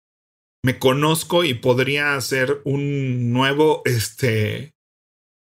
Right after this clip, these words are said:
pero dije, "No, ¿dónde los voy a poner?", ¿no? O sea, entonces me rehúso a eso. Eh, y voy a regalar mi teatro de Legos, por cierto, Rafa.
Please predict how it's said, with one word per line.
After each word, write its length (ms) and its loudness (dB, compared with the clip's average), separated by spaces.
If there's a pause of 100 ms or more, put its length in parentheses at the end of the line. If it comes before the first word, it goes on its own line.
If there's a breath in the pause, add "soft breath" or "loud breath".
pero 220 4
dije, 260 0
"No, 180 0
¿dónde 240 0
los 180 0
voy 100 2
a 120 -4
poner?", 580 -4
¿no? 140 -12
O 80 -8
sea, 720 -4 (100)
entonces 500 -2
me 140 2
rehúso 560 2
a 140 0
eso. 420 -4 (880)
Eh, 880 -2
y 120 -4
voy 180 2
a 60 0
regalar 440 0
mi 100 -4
teatro 320 0
de 60 2
Legos, 360 -6
por 220 -12
cierto, 360 -6
Rafa. 400 -20